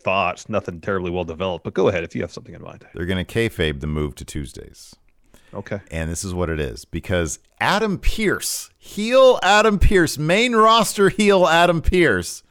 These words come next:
Speaker 2: showed up with his own Nick Patrick-esque ref
Speaker 1: Raw
Speaker 2: to
Speaker 1: ref, yeah.
Speaker 2: wonk,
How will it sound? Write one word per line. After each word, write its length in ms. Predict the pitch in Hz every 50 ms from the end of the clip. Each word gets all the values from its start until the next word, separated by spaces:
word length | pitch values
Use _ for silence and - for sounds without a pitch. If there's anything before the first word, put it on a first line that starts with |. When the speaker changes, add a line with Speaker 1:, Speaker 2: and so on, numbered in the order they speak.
| _ _ _ _ _ _
Speaker 2:
showed 400 | _ - - - - 190 190 180
up 200 | 165 165 156 -
with 120 | 151 143 127
his 160 | 143 139 123
own 440 | 160 175 180 180 185 180 170 151 127 - _ _ _ _ _
Nick 400 | - 110 131 147 156 151 - -
Patrick-esque 920 | - - 151 139 139 139 - 143 135 - - - 120 123 120 - - -
ref 560 | - 104 113 131 139 120 92 - - - - - - - _ _
Speaker 1:
Raw 220 | - 104 110 110
Speaker 2:
to 80 | 95 -
Speaker 1:
ref, 100 | - 107
yeah. 60 | 107
Speaker 2:
wonk, 460 | 127 147 160 185 220 226 - - -